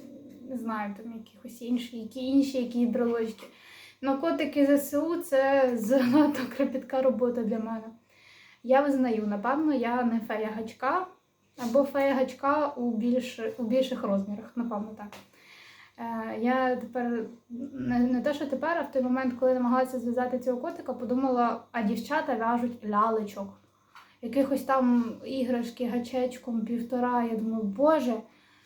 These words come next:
напевно, у людей сталеві нерви, в мене таких нема». У мене мої, е, вже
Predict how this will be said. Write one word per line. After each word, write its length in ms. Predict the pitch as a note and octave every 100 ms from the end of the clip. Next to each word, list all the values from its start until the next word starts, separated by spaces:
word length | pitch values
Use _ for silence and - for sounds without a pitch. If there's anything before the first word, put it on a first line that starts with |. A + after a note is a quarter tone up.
| _ _ _ _ _ _ - _ _
напевно, 400 | A#3 C4 D#4+ E4
у 40 | B3
людей 300 | A3 A#3+ C#4
сталеві 460 | - B3+ A#3+ A3+
нерви, 680 | A3+ D4+ E4+ C#4+ A#3+ G#3+ -
в 40 | A3+
мене 240 | C4 C4
таких 340 | B3 B3+ B3
нема». 380 | A#3 G#3+ G3+ - - _
У 40 | C4+
мене 400 | C#4 C4+ B3 B3
мої, 420 | B3 C#4+ F#4+ E4+
е, 400 | B3 A#3+ A#3 A#3
вже 480 | A3 B3+ A#3+ A3+ -